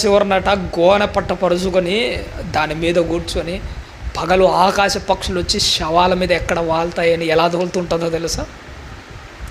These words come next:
వాలకుండా పక్షులను తోలుతుంటుంది. రాత్రి సింహాలు వస్తే, లేకపోతే అడవి మృగాలు వచ్చాయనుకో,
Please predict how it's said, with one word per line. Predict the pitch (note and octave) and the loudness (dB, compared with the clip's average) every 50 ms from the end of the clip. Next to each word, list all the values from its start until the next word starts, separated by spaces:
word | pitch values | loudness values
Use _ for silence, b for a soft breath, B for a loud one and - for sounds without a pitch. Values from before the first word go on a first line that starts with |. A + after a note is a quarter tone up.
| - - - | -10 -10 -8
వాలకుండా | B2 A#2+ C3 D3+ E3+ E3+ F3 E3+ E3+ F3 E3+ D#3+ | -2 2 4 4 6 6 4 2 0 -2 -2 -2
పక్షులను | - - D#3 D3 - - F3 D#3 E3 | 0 -2 -2 -2 -4 -4 -4 -4 -2
తోలుతుంటుంది. | D#3+ D3+ C#3+ D3 - C#3+ C3+ B2 B2 - B B B B B B B B B B B B B B - - - - | -2 -2 -2 -4 -6 -8 -10 -10 -10 -10 B B B B B B B B B B B B B B -14 -8 -4 0
రాత్రి | C#3+ D3 F#3 G3+ - - G3+ F#3+ F3+ | 2 4 4 2 2 0 -2 -2 0
సింహాలు | - - F3+ F3 G#3 G#3 E3+ G#3+ A3 G#3 G#3+ | 0 -2 0 0 2 4 4 6 6 6 6
వస్తే, | G#3 - - - F3+ F#3 G3 G#3 | 6 4 2 2 2 4 4 6
లేకపోతే | G3+ G3 G3 F#3+ F3+ F#3 G3+ G3 F3 | 4 4 4 2 2 0 0 2 2
అడవి | E3 F3 F#3+ G3+ G#3 G#3 | 4 4 4 4 4 2
మృగాలు | F3+ E3+ D#3+ E3+ F3+ F#3+ A3 G#3 G#3+ A3 A3+ | 0 0 0 0 2 4 4 6 6 6 4
వచ్చాయనుకో, | A3 A3 - G#3+ A3 G#3+ G#3 G#3 F3+ - G3 F3 E3 E3 D#3+ E3+ F3 | 4 4 2 4 6 6 6 4 2 2 4 4 4 4 2 0 -2